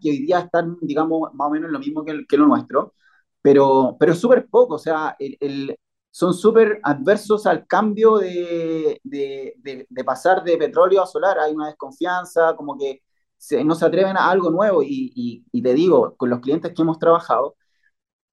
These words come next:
tienen un montón de beneficios. O sea, imagínate, te pongo en la situación, Daniel. La, las torres diésel están en lugares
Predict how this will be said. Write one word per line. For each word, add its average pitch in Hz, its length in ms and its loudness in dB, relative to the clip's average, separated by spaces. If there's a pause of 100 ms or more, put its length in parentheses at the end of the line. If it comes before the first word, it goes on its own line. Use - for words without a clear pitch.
(120)
tienen 226 280 0
un 185 220 -4
montón 165 300 0
de 214 80 2
beneficios. 185 500 -4
O 120 60 -10
sea, - 240 -2
imagínate, 208 800 0 (180)
te 170 100 -2
pongo 214 220 2
en 226 60 4
la 214 80 0
situación, 185 400 -6
Daniel. 123 260 -6 (220)
La, 143 280 0
las 143 240 -2
torres 208 360 2
diésel 175 400 -2
están 175 320 -2
en 180 80 -4
lugares 170 560 0